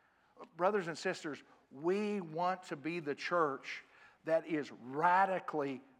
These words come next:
generous. I, I just want to say, if there's a need, we'll meet it. And that's how we've always been as a church body, but I want to continue to do that. That is our expectations as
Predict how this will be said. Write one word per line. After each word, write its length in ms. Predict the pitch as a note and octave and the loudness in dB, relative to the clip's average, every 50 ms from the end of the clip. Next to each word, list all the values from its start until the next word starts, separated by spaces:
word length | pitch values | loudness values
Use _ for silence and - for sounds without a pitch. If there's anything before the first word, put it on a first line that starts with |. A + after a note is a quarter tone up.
| - | -18
generous. 760 | - - - D3 C#3+ C3 C3 A2 F#2+ F#2+ - - - - - - - _ _ _ _ _ _ _ _ _ _ _ _ _ - | -14 -10 -8 -8 -8 -8 -10 -12 -12 -14 -16 -18 -20 -20 -20 -20 -20 _ _ _ _ _ _ _ _ _ _ _ _ _ -2
I, 180 | - C#3+ D3 G#2+ C#3 | 0 2 2 6 6
I 120 | D#3+ G3+ | 6 6
just 200 | A3 G#3 - - | 4 2 -2 0
want 220 | E3+ F3+ F3 E3+ D3+ | 2 2 2 2 0
to 40 | - | 0
say, 300 | - F#3 F3 F3 E3 D3 | 4 4 6 6 4 2
if 80 | C3+ | 2
there's 220 | - E3+ E3 D#3 D3+ | 2 2 2 4 2
a 80 | C#3 | 0
need, 460 | C3+ C#3 C#3 D#3+ G3 G#3 G#3+ G#3+ F3 | -2 -2 -2 0 2 2 2 0 0
we'll 200 | D#3 E3 F#3 F3+ | 2 4 6 6
meet 320 | E3 E3 E3+ F#3 F#3+ E3+ C#3+ | 6 4 2 0 -2 -2 -6
it. 240 | G#2+ - - - - _ _ _ _ _ _ - | -8 -10 -12 -20 -20 _ _ _ _ _ _ -6
And 100 | D3 D3 | -2 -2
that's 120 | D3+ D3 - | 0 2 4
how 120 | E3 D3+ | 6 6
we've 220 | C#3+ C#3 C3 B2+ | 4 4 2 2
always 260 | C3+ D3 D3+ D3+ C3 C3+ | 2 2 2 0 -4 -4
been 180 | C#3 C3+ B2+ | -4 -4 -4
as 140 | A#2+ A2 A2+ | -4 -6 -8
a 80 | A2+ - | -10 -8
church 240 | - B2+ A2+ - | -6 -6 -6 -4
body, 300 | - A#2 A2 G#2+ A2 G#2 - - - - - - | -2 -2 -2 -2 -2 -6 -10 -14 -18 -20 -8 -2
but 120 | C3+ B2+ | 0 2
I 60 | B2+ C3 | 2 2
want 200 | C3+ C3 B2+ B2 | 0 -2 -6 -6
to 60 | - | -8
continue 520 | - B2+ A2+ - - - C#3 C3 B2 A#2 | -10 -12 -12 -10 -10 -8 -8 -6 -6 -8
to 80 | A2 A2 | -8 -8
do 140 | A2 A#2+ A#2 | -8 -8 -8
that. 220 | A2 A2 G#2 G#2 - - - - - _ - | -8 -8 -10 -10 -12 -18 -20 -20 -20 _ -4
That 220 | C#3+ D#3 F3 F#3 | 0 2 2 2
is 180 | F#3+ E3+ C#3 D#3 | 2 0 0 0
our 180 | C#3+ C#3+ C#3 - | 0 0 0 0
expectations 1040 | D#3 F3 E3 - - - D#3+ D3+ - - - D3 C#3 B2 - - - A#2 A2 G#2 - - | -4 -4 -6 -6 -4 -4 -4 -4 -4 -6 -4 -4 -4 -4 -6 -8 -12 -12 -14 -16 -12 -6
as 320 | C3 B2+ A#2+ B2 A#2+ - | -4 -2 -2 -4 -4 -8